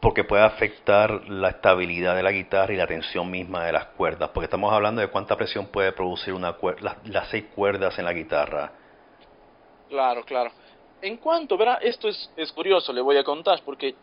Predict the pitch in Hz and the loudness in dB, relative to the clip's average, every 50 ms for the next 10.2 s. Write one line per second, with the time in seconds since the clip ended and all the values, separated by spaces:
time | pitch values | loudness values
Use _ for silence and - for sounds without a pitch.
0 | _ - 170 175 208 - 269 285 269 - 233 208 - - - 165 151 143 135 135 | _ -12 -10 -8 -8 -6 -6 -8 -6 -4 -6 -6 -6 -8 -8 -6 -4 -4 -4 -6
1 | - _ _ _ _ - _ _ - - - - - _ _ _ _ _ _ _ | -10 _ _ _ _ -20 _ _ -20 -20 -20 -20 -20 _ _ _ _ _ _ _
2 | _ _ _ - 156 156 208 277 320 330 294 262 277 285 - - 196 180 254 285 | _ _ _ -16 -8 -2 2 2 2 2 2 -2 -12 -14 -16 -10 -2 2 4 6
3 | 285 277 - - - 185 - - 214 247 254 226 208 202 185 185 196 202 208 220 | 6 6 6 6 4 6 8 8 8 8 8 8 6 6 4 2 -4 -4 -4 -6
4 | 175 156 147 151 156 156 - 180 180 160 151 135 131 131 135 139 160 170 135 123 | -4 -4 -4 -4 -2 0 0 -2 0 0 -2 -2 0 0 0 2 2 2 0 0
5 | 120 113 107 - 127 127 185 196 180 - 127 - 127 131 139 147 160 214 247 - | -4 -4 -2 2 4 4 4 4 0 0 -4 -4 -2 -2 -2 -2 -2 -2 -2 -2
6 | 233 170 151 147 165 196 240 226 185 - 196 208 - - - 95 110 - - - | -2 -4 -2 -2 0 -2 -2 -2 -2 -2 -2 -2 -2 -4 -6 -6 -6 -6 -4 -2
7 | - 180 - - 160 175 202 - 359 349 214 147 135 131 131 127 123 135 143 147 | -2 -2 -2 -2 -6 -6 -4 -2 -2 -2 -2 0 -2 -2 -2 -2 0 4 6 6
8 | 180 214 226 190 - 170 185 196 262 311 349 254 175 147 135 127 143 147 143 139 | 8 6 6 4 -2 -6 -14 -12 -12 -8 -2 0 2 4 4 6 4 4 4 2
9 | 131 - 120 - - 135 131 135 139 165 151 143 127 117 127 139 - - 127 120 | -6 -8 -10 -6 0 2 2 2 4 2 0 0 0 -2 -2 -2 0 0 0 0
10 | 120 110 104 | 0 -2 -8